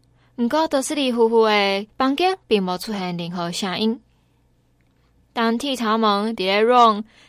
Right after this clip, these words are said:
伫咧后座安坐妥当了后，弗雷个马库后退，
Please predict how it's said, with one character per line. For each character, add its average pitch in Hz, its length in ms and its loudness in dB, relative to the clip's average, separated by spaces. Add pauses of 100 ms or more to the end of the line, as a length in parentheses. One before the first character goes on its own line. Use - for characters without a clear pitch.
(140)
伫 208 100 -2
咧 214 360 4
后 202 160 0
座 196 220 0 (120)
安 214 220 -2
坐 196 180 -2
妥 269 160 -4
当 254 160 0
了 240 400 2
后， 247 40 -16 (160)
弗 202 120 0
雷 202 240 4
个 180 360 -2 (320)
马 302 140 0
库 269 240 4
后 185 200 0
退， 185 400 -6